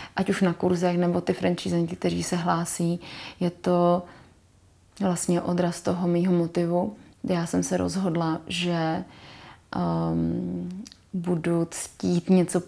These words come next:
jako kdybych to měla dát do nějakého metaforického významu, tak, eh, můj oblíbený citát od Mandely, který vyzývá, eh, k tomu, aby jsme se zamysleli, že to nejsou naše stíny, kterých se bojíme,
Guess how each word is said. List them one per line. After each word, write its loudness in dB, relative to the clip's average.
jako 0
kdybych -2
to 0
měla 2
dát -2
do 0
nějakého 0
metaforického 0
významu, 4
tak, 0
eh, 4
můj 2
oblíbený 2
citát 0
od 2
Mandely, 2
který 2
vyzývá, 0
eh, 0
k -12
tomu, 0
aby 0
jsme 0
se 0
zamysleli, 2
že -2
to -2
nejsou 0
naše -2
stíny, 2
kterých -2
se 0
bojíme, 0